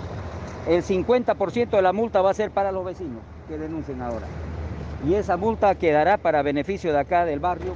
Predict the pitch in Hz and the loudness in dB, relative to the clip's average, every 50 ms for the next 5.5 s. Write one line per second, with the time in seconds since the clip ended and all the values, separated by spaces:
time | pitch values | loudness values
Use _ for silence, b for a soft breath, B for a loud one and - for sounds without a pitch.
0 | - - - 131 135 127 - 135 139 156 156 151 135 - 160 151 143 139 131 156 | -8 -10 -10 -8 -8 -8 -8 -8 -10 -8 -8 -8 -8 -8 -6 -6 -6 -4 -4 -2
1 | 143 127 - - - - - - - - - - - - - - - - 131 151 | -4 -4 -4 -8 -10 -10 -10 -10 -10 -10 -10 -8 -8 -8 -8 -6 -4 -4 -2 -2
2 | 185 196 175 190 180 170 175 190 208 196 190 180 165 139 143 151 143 208 196 190 | -2 -2 0 2 4 4 4 4 4 4 2 2 2 0 -2 -2 -2 -2 -4 -4
3 | 175 135 - 160 151 165 160 214 220 214 202 - - - - - - - - - | -2 0 2 0 0 0 0 -2 -2 -2 -2 -8 -12 -14 -14 -14 -12 -12 -12 -6
4 | - 147 170 190 185 160 143 - 202 180 165 160 135 156 156 165 180 185 180 160 | -2 0 0 2 0 0 0 -2 -4 -4 -4 -6 -6 -4 -6 -6 -6 -6 -8 -8
5 | 156 143 143 156 151 - - 139 131 | -10 -8 -8 -8 -10 -10 -10 -10 -10